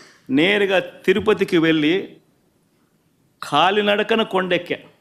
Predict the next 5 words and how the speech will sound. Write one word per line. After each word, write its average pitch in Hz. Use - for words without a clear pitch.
తిరుపతికి 202
వెళ్ళి 170
కాలినడకన 196
కొండెక్కా. 185
కొండెక్కి 214